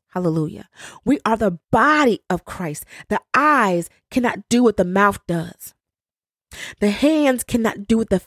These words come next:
feet do. You understand? We all have different jobs in order to be a perfect part of that body.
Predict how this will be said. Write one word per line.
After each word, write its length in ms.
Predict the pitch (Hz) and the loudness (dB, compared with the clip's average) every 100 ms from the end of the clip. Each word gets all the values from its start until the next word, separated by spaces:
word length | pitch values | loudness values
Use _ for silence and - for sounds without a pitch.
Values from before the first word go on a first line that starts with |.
| - | -2
feet 200 | 320 - - | -2 -2 -6
do. 220 | 185 - _ _ _ _ _ | -6 -6 _ _ _ _ _
You 120 | - 302 | -2 0
understand? 520 | 311 - 339 349 349 - - - | 0 -4 -2 -2 -4 -8 -12 -6
We 140 | 247 - | -6 -2
all 200 | 247 285 | 0 2
have 280 | 302 294 262 - - | 0 0 -2 -2 0
different 500 | 277 - 269 - 202 | 0 2 -2 -2 -2
jobs 540 | 214 208 165 143 - - - | 0 2 0 -2 -10 -16 -14
in 80 | - - | -10 0
order 220 | 226 240 | 2 2
to 140 | 233 | 0
be 220 | 202 214 - | -4 -2 -2
a 120 | 185 | -2
perfect 680 | 190 - - 233 226 226 - _ _ - | -2 -4 0 -2 2 -2 -2 _ _ -6
part 300 | - 214 - | -2 0 0
of 120 | 180 | -2
that 240 | - 180 - | -4 -6 -4
body. 380 | 180 185 - | -8 -8 -14